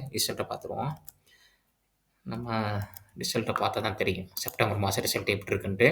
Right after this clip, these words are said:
ஸ்டாக் இப்பயே லோ தாங்க. ஃபேஸ் வேல்யூ பத்து. செப்டம்பர் ரிசல்ட் வந்து பார்த்தீங்கன்னா, சேல்ஸ் பாருங்க ரொம்ப கம்மியா இருக்கு. ஓகேங்களா? அதனால தான் இந்த ஸ்டாக் வந்து மொமெண்டம் இல்ல. அதுக்கப்புறம் பார்த்தீங்கன்னா, ஆப்பரேட்டிங் ப்ராஃபிட் மார்ஜின் நல்லாவே இருக்கு. இருபத்தி மூணு கோடி இருக்கு.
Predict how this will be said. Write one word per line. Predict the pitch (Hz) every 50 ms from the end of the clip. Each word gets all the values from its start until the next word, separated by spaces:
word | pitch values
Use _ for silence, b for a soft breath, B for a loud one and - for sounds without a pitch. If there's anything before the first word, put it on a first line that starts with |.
| 180 180 -
ஸ்டாக் | - - - - 117 117 -
இப்பயே | 127 113 - 120 120 113
லோ | 110 110 110 104
தாங்க. | 107 101 98 101 95 - B B B B B B B
ஃபேஸ் | B - 120 117 - -
வேல்யூ | 120 110 110 107 107
பத்து. | 104 101 - - - 113 101 - - - - _ b b b b b b b b b b
செப்டம்பர் | - - 113 - - 139 135 131 127
ரிசல்ட் | 117 - 135 117 117
வந்து | 117 113 110
பார்த்தீங்கன்னா, | 104 107 101 107 101 101 107 117 120 -
சேல்ஸ் | - 131 123 123 120 113 101
பாருங்க | 113 104 101 101 101
ரொம்ப | 98 107 110 117 117 123 120
கம்மியா | 123 123 107 101 107 104 98
இருக்கு. | 92 92 95 - 95 90 - - _ _ _
ஓகேங்களா? | - 104 - 110 101 95 98 101 101 95 - -
அதனால | - 104 98 95 98
தான் | 104 113 110
இந்த | 104 -
ஸ்டாக் | - 101 98 98
வந்து | - 98 98 98 123 135
மொமெண்டம் | 120 107 101 104 104 98 101 98 95
இல்ல. | 92 92 92 107 131 - - B B B B B B B B B
அதுக்கப்புறம் | - 104 113 - 120 120 123 120 120 113
பார்த்தீங்கன்னா, | 113 104 - 104 104 110 135 151 165 - - - - -
ஆப்பரேட்டிங் | 110 113 113 135 120 120 117 117
ப்ராஃபிட் | 113 110 107 110 107 104 101
மார்ஜின் | 101 98 98 104 101 98
நல்லாவே | 101 104 107 104
இருக்கு. | 101 101 - - 120 143 165 -
இருபத்தி | - 110 110 113 113 110
மூணு | 98 101 98 -
கோடி | - 117 110 113
இருக்கு. | 104 95 90 - 107 123